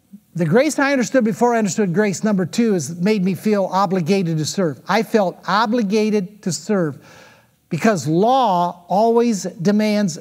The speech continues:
servitude. Law always demands you adhere, follow, and serve the law. And it comes in the form of like this.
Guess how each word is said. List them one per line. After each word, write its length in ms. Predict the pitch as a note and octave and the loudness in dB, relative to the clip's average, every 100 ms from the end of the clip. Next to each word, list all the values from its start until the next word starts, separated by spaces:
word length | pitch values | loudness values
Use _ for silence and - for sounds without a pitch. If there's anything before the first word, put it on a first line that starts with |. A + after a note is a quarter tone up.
| - | -12
servitude. 840 | - A#3 F3+ D#3+ - E3+ B2+ A2+ _ _ _ _ _ _ _ _ _ _ _ _ | 0 2 2 -4 -4 -4 -4 -12 _ _ _ _ _ _ _ _ _ _ _ _
Law 320 | G3 G#3+ G#3+ - | 0 2 2 2
always 480 | F#3+ B3 C4 B3+ E3+ | 2 4 4 0 2
demands 680 | A#3 A#3 B3 A3 F#3 D3 | 2 2 0 0 0 0
you 260 | F3 G#3+ G3+ | 0 0 0
adhere, 580 | F#3 F#3 E3 A3+ A#3+ A#3+ | -2 -2 0 2 2 0
follow, 720 | - A#3+ G#3 G#3 G#3 G3+ - - | 0 2 2 2 2 0 -4 -4
and 160 | F3 | -4
serve 400 | - G#3+ G3+ F3 | -2 0 2 2
the 100 | F#3 | 0
law. 380 | F#3 E3+ A2+ F#2+ _ _ _ _ _ _ _ _ _ _ _ _ _ _ _ _ _ _ _ _ | 2 0 -4 -12 _ _ _ _ _ _ _ _ _ _ _ _ _ _ _ _ _ _ _ _
And 120 | G#3 | -2
it 80 | G#3 | 0
comes 280 | C#4+ D#4 C4 | 0 0 0
in 100 | B3+ | 0
the 60 | |
form 380 | G3+ B3 A#3+ A3+ | 2 0 2 0
of 200 | G#3 F3+ | -2 0
like 280 | G3+ G3 - | 2 0 0
this. 420 | F3+ A#2+ - - | -2 -2 -10 -18